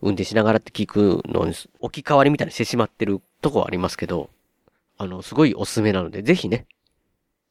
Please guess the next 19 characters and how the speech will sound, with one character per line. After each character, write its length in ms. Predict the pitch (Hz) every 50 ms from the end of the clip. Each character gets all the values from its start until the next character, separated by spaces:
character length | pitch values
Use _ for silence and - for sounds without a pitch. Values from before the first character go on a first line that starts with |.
| _ _ _ -
あ 80 | - -
の、 260 | - 127 - - - -
屋 140 | 185 185
根 100 | - 104
裏 200 | 104 101 98 98
部 80 | 104 101
屋 60 | -
聞 560 | - - - - - - - 147 - - -
い 40 | 131
て 140 | - - 135
る 80 | - 131
ぐ 100 | 127 120
ら 100 | 123 123
い 160 | 131 127 - - - - - - - -
な 120 | - 123 123
ら 100 | 117 104
っ 60 | -
て 100 | - 101
言 140 | 101 87